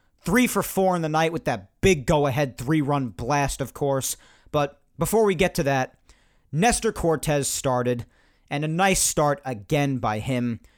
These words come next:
Five innings, just giving up two runs.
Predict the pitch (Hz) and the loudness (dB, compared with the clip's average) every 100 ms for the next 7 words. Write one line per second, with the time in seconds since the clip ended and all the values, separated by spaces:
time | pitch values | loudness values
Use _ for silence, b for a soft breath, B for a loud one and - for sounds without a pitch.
0 | b _ - 180 190 160 160 156 156 - | b _ -4 2 2 2 0 -2 -4 -4
1 | 139 - 156 143 135 - - 208 214 160 | -6 -2 -2 0 -2 -4 -2 0 2 2
2 | 156 151 147 - | 2 0 -2 -6